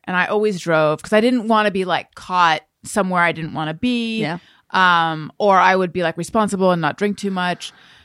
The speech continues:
Speaker 1: I'm trying to remember when exactly that was 'cause <laughs> I certainly stopped
Speaker 2: <laughs>
Speaker 1: doing that at a certain point. But, like, I was always,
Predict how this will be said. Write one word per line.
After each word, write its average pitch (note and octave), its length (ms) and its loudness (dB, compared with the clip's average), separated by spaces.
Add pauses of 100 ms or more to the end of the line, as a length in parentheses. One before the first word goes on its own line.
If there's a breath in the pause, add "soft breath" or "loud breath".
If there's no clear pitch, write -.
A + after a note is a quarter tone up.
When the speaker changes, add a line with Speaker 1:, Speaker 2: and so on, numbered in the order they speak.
(240 soft breath)
Speaker 1:
I'm F3+ 60 -6
trying G#3+ 120 2
to G#3 60 2
remember F3+ 220 2
when D#3 200 0
exactly D3 340 -6
that C3+ 160 -2
was C#3 300 -4
'cause D#3+ 340 -4
<laughs> - 40 -8
I - 120 0
certainly D4+ 380 0
stopped A#3+ 340 0
Speaker 2:
<laughs> - 0 -
Speaker 1:
doing A3 180 0
that F3+ 120 -2
at D#3+ 60 -8
a - 20 -10
certain G3 240 -6
point. F3+ 280 -8
But, A3 140 -2
like, A3+ 300 0 (460 soft breath)
I C4+ 200 4
was D4 200 -2
always, C4+ 720 -2